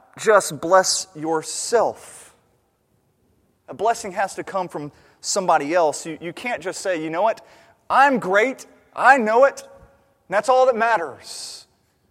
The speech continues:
You have to have somebody else say that to you.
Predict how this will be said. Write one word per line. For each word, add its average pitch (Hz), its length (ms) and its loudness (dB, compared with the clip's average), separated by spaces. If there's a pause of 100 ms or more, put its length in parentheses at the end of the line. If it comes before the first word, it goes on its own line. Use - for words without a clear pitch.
(1400)
You 202 520 -14
have 302 200 0
to 285 80 -4
have 226 120 -4
somebody 269 400 -2
else 247 160 2
say 339 360 -4
that 196 240 -8
to 135 160 -14
you. 98 200 -20